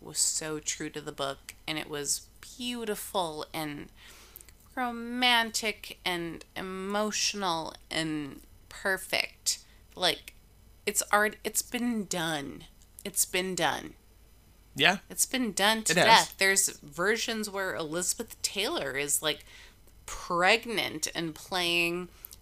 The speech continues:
Speaker 1: a young Amy March. Like, it's been done.
Speaker 2: Yeah, it's been a while.
Speaker 1: It does, it did, no. This is n-, unnecessary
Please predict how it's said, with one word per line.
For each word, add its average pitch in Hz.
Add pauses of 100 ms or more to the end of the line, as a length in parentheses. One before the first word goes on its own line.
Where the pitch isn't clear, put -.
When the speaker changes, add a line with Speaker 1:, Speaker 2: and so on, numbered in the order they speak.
(100)
Speaker 1:
a 180
young 175 (580)
Amy 196
March. 165 (240)
Like, 160 (720)
it's - (240)
been 262
done. - (540)
Speaker 2:
Yeah, 113
it's -
been -
a 120
while. 107 (1080)
Speaker 1:
It 185
does, 226 (120)
it 208
did, 185 (520)
no. - (360)
This 170
is 170
n-, 160 (400)
unnecessary 185